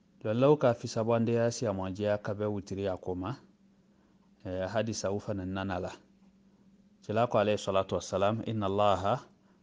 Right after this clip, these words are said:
amaddakum bi salatin hiya khayrun lakum min humuri na'am." "قلنا يا رسول الله، ما هي؟" قال: "الوتر، ما بين صلاة العشاء إلى طلوع الفجر." Ko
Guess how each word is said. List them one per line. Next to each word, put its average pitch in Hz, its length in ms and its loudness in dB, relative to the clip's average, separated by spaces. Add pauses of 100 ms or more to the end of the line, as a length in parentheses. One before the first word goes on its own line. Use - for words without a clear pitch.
(200)
amaddakum 104 720 0
bi 92 100 -2
salatin 101 680 0
hiya 101 320 0
khayrun 104 460 -4
lakum 107 300 -2
min 92 180 -6
humuri 98 480 -4
na'am." 90 420 -2 (240)
"قلنا 117 340 2
يا 101 140 2
رسول 92 340 -4
الله، 90 340 0 (480)
ما 113 240 2
هي؟" 104 380 -2
قال: 104 260 4
"الوتر، 95 640 -4 (760)
ما 113 260 2
بين 131 400 6
صلاة 113 480 2
العشاء 98 680 -2 (180)
إلى 98 280 2
طلوع 107 480 -4
الفجر." 90 580 -6 (3000)
Ko 110 500 6